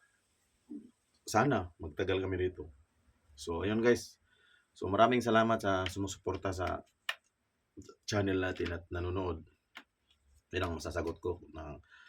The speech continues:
kung paano ako nakapunta dito sa Germany. At kung, kung gusto nyo magpunta dito, mag-aral kayo ng German language. Ano kayo, mag, mag, yung da-, sa online, yung dandahanin nyo lang.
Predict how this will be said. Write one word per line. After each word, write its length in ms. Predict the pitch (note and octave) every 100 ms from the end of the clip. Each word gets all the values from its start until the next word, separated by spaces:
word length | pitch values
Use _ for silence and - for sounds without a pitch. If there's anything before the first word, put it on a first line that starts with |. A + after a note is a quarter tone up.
| - - _
kung 160 | D2+ C#2+
paano 300 | D#2+ E2+ D#2+
ako 60 | D#2+
nakapunta 480 | D2+ D2+ D2+ C#2+ D2
dito 240 | D2 -
sa 160 | - -
Germany. 400 | D2+ D2+ D2+ D#2+ _ - - D2
At 80 | -
kung, 240 | - - - - _ _ _ - - - - _ _
kung 100 | -
gusto 220 | F2 G#2
nyo 160 | G#2+ G#2+
magpunta 240 | G#2 G#2
dito, 240 | G#2+ A2 F#2
mag-aral 320 | E2+ D#2+ F2+ F2+
kayo 160 | F#2+
ng 160 | F2 E2+
German 320 | F2+ F2 E2+
language. 480 | F2 F#2 F#2+ E2+ - _ _ _ _ _ _ _ _ -
Ano 160 | F2
kayo, 240 | F2 F#2 F2
mag, 240 | D#2+ D2 - _ _ - - _ - _ - -
mag, 480 | D#2+ D#2 D2+ D2+ - - G2
yung 320 | G#2 G#2+ F2+
da-, 140 | E2 - _ _ _ _ _ - -
sa 160 | G2
online, 400 | A2 G2+ F#2+ G2 - _ _ - - _ _ -
yung 240 | - -
dandahanin 480 | D3 C#3 C3+ C3+ B2+
nyo 120 | A#2
lang. 140 | A#2